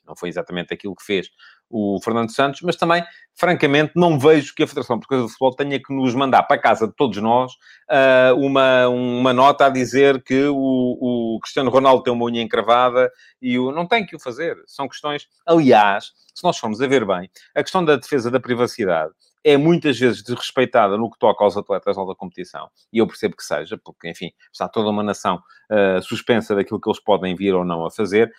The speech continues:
mas, ah, também não precisamos de saber tudo, não é? Da vida deles. Enfim, é aquilo, é aquilo que eu acho. Ah, e aqui não estou a desculpabilizar nada nem ninguém,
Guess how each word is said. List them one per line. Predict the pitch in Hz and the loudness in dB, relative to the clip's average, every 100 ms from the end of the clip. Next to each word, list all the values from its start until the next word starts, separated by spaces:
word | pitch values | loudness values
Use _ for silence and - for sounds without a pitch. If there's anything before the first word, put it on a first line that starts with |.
| _ - | _ 0
mas, | 147 175 180 - _ _ | 2 4 2 -8 _ _
ah, | - 147 139 135 127 120 117 113 107 107 107 98 110 - | 2 4 6 6 6 6 6 4 2 -2 -4 -6 -8 -6
também | 160 170 | -4 -2
não | 180 | -4
precisamos | - 160 180 175 | -8 -2 -2 -2
de | - | -4
saber | 196 175 185 | 0 4 4
tudo, | 214 180 156 | 4 4 2
não | 147 92 | -2 -4
é? | 98 120 | -6 -4
Da | |
vida | 104 120 | -2 0
deles. | 156 147 127 - - | 0 0 -2 -8 -18
Enfim, | 90 90 _ | -18 -20 _
é | - 85 | -16 -14
aquilo, | - 113 - | -8 -10 0
é | 151 165 | 4 4
aquilo | 147 170 | 2 -6
que | 165 | 0
eu | 214 | 4
acho. | 175 156 - - _ _ | 6 4 0 -20 _ _
Ah, | 71 80 - _ _ | -20 -20 -20 _ _
e | 175 | 0
aqui | 151 190 | 0 0
não | 185 | -2
estou | - 190 | 0 -2
a | |
desculpabilizar | 180 - 175 160 147 120 147 135 | -2 -6 -2 -2 -2 2 2 2
nada | 139 139 131 | 0 0 -4
nem | 117 | -6
ninguém, | 92 107 139 | -4 -2 -2